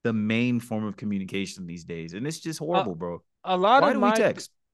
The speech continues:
Speaker 2: uh, okay, Mike, you can agree. I have an interesting personality.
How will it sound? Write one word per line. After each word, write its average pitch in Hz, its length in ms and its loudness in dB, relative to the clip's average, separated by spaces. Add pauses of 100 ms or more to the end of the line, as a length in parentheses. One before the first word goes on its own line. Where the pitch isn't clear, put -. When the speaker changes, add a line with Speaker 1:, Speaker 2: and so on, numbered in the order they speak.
(180)
Speaker 2:
uh, 214 140 -8 (100)
okay, 175 340 -4
Mike, 160 300 -6
you 220 160 -8
can 202 220 -8
agree. 147 340 -8
I 156 160 -2
have 165 240 -4
an 127 240 -10
interesting 139 460 -14
personality. - 680 -20